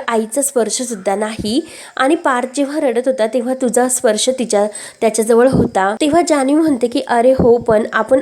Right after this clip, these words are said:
आहोत ना हिच्याकडे." सीमा म्हणते की, "अगं जानू, तुझं अगदी बरोबर आहे, परंतु शेवटी आईची उब ती आईची उब आणि तिला आईचं दूध सुद्धा नाही मिळत, म्हणून आणखीन त्रास होत असेल."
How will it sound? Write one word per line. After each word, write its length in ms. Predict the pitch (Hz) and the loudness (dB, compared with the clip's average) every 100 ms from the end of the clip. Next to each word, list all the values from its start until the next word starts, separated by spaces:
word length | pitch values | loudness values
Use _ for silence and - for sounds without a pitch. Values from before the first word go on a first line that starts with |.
| 269 | 0
आहोत 280 | 226 240 277 | -2 -2 0
ना 80 | 311 | 0
हिच्याकडे." 580 | 277 220 214 202 202 214 | 0 0 0 2 0 0
सीमा 320 | - 285 285 | 0 2 4
म्हणते 300 | 339 330 233 | 4 2 2
की, 140 | 233 269 | 0 0
"अगं 340 | - 226 220 | 0 2 2
जानू, 340 | 226 220 226 240 | 4 2 2 2
तुझं 240 | 247 247 | 2 0
अगदी 360 | 277 214 202 247 | 0 -2 -2 2
बरोबर 340 | 233 202 208 - | 2 2 0 0
आहे, 280 | 202 202 196 | -4 0 0
परंतु 400 | 214 214 214 240 | 2 0 0 0
शेवटी 560 | 254 226 220 214 254 - - - | 2 0 0 -4 -4 -8 -18 -8
आईची 440 | 240 247 285 294 381 | -2 0 0 0 0
उब 120 | 285 233 - | 0 -4 -4
ती 60 | 285 | -6
आईची 400 | 233 220 220 220 | -2 -2 -2 -2
उब 200 | 247 196 190 - | -2 -2 -4 -2
आणि 200 | 254 262 | 0 0
तिला 160 | 294 311 320 | 2 0 0
आईचं 420 | 240 240 240 269 | -2 -2 -2 2
दूध 160 | 233 233 | 2 0
सुद्धा 280 | 254 226 | -2 0
नाही 300 | 262 226 202 | 0 -2 -4
मिळत, 320 | 226 208 190 190 - | -2 0 0 -2 0
म्हणून 300 | 254 262 311 - | 0 2 2 0
आणखीन 360 | 247 226 320 | -2 0 2
त्रास 360 | 320 240 220 254 | 2 2 0 0
होत 160 | 202 190 | 0 2
असेल." 300 | 196 208 | 2 2